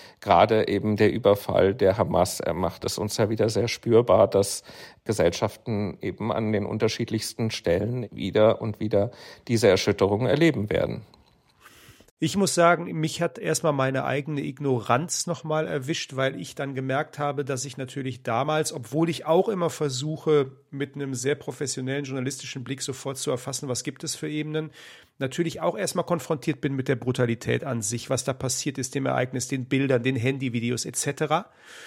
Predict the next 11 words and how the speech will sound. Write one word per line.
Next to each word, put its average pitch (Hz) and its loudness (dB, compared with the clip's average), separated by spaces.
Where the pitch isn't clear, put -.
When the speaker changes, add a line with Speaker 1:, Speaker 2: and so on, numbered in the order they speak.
Speaker 2:
Und 135 0
jetzt 156 2
hört 170 0
man 160 -4
diese 143 2
Konsequenzen. 160 -2
Also, 143 2
da 135 0
sind 143 2
Menschen 160 -2
gestorben, 139 -2